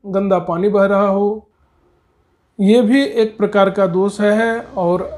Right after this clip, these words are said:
ऐसा हो तो इस दोष को दूर करें या ऐसे घर में वास नहीं करें। पांचवा जो दोष बताया गया है कि घर के मुख्य द्वार के सामने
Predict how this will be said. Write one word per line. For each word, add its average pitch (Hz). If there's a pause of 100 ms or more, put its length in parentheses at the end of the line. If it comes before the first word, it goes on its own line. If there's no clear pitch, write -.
(120)
ऐसा 190
हो 185
तो 202
इस 190
दोष 175
को 180
दूर 175
करें 208 (440)
या 196
ऐसे 208
घर 175
में 202
वास 165
नहीं 143
करें। 123 (760)
पांचवा 220
जो 269
दोष 226
बताया 175
गया 190
है 208
कि 208
घर 175
के 247
मुख्य 208
द्वार 175
के 175
सामने 160